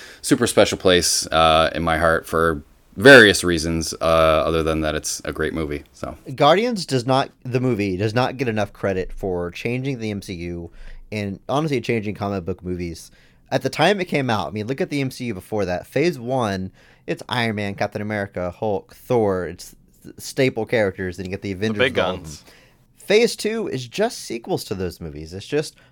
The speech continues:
Speaker 2: Iron Man three, Thor two, Captain America two. And then out of nowhere, you get Guardians of the Galaxy, this weird-ass space story with these characters you've never heard of. It is tonally totally different than anything else in the M C U.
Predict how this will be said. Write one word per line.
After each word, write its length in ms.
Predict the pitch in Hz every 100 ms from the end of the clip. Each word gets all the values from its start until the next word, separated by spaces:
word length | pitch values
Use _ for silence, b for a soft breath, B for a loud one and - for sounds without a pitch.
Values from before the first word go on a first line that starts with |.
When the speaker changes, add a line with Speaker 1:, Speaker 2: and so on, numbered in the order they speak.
| -
Speaker 2:
Iron 300 | 87 95 127
Man 160 | 170
three, 320 | 175 262 214 92
Thor 360 | - 92 110
two, 340 | 123 - 233 151
Captain 340 | - 87 -
America 300 | 95 127 139
two. 320 | - 233 123 b b -
And 100 | 113
then 80 | 117
out 100 | 135
of 80 | 135
nowhere, 420 | 175 196 139 123
you 80 | 120
get 220 | 120 87
Guardians 400 | 117 127 147 131
of 60 | 117
the 60 |
Galaxy, 460 | 104 95 90 - 87
this 160 | 76 95
weird-ass 1160 | 90 87 123 143 147 - - 104 113 110 - - b b
space 580 | - - - - 123 131
story 480 | - 123 117 117 117
with 100 | 107
these 120 | 95
characters 440 | - 131 123 117
you've 180 | 123 123
never 440 | 135 135 135 131 127
heard 260 | 117 104
of. 260 | 98 95 92 b b -
It 200 | 120 110
is 280 | 107 98
tonally 800 | - - 156 180 180 175 170 170 - - -
totally 460 | - 147 156 156
different 320 | 120 113 110 90
than 120 | - -
anything 440 | 127 135 135 110
else 340 | 101 104 - -
in 140 | 104
the 180 | 98 95
M 120 | 98
C 160 | - 98
U. 380 | 90 101 87